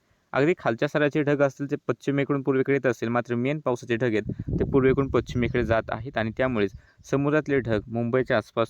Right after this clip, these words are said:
येऊन पाऊस जास्त देत नाहीत. त्यासोबतच हवेची चक्राकार स्थितीसुद्धा,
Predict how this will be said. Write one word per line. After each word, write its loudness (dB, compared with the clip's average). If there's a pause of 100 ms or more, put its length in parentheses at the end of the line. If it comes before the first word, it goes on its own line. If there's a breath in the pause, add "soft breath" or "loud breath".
येऊन -2
पाऊस 0
जास्त 0
देत 2 (160)
नाहीत. -6 (720 soft breath)
त्यासोबतच 2
हवेची 0
चक्राकार 2
स्थितीसुद्धा, -2